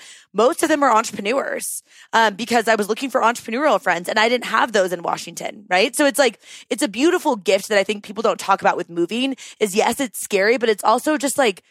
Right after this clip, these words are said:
such a cool opportunity. Anyway, that being said, that was kind of a tangent, but I've gone on a lot of coffee dates with girls. <laughs> Um, and I've been sharing a little bit about doing that. But I've been sharing with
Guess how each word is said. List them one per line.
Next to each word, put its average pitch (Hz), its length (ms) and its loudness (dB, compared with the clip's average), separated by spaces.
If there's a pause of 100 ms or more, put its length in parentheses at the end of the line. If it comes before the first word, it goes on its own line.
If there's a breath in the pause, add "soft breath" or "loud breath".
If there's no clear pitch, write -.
(140)
such 262 300 0
a 247 40 -2
cool 220 240 0
opportunity. 180 680 -4 (480)
Anyway, 262 260 4
that 214 160 2
being 202 140 -6
said, 175 120 2
that 185 80 4
was 196 100 2
kind 214 120 -4
of 196 60 0
a 180 60 -2
tangent, 180 300 -4
but 196 120 0
I've 190 100 -2
gone 247 180 2
on 277 120 4
a 254 40 4
lot 220 140 2
of 180 80 -2
coffee 196 340 -2
dates 170 380 -12
with 175 220 -2 (160)
girls. - 520 -2
<laughs> - 40 -20 (400 loud breath)
Um, 240 480 2
and 247 460 2 (400 loud breath)
I've 233 120 2
been 226 120 -10
sharing 220 240 0
a 190 60 -2
little 190 140 -2
bit 185 120 0
about 175 320 0
doing 170 240 -4
that. 160 260 0 (600)
But 277 140 4
I've 254 120 2
been 233 220 0 (160)
sharing 302 520 0
with 220 340 2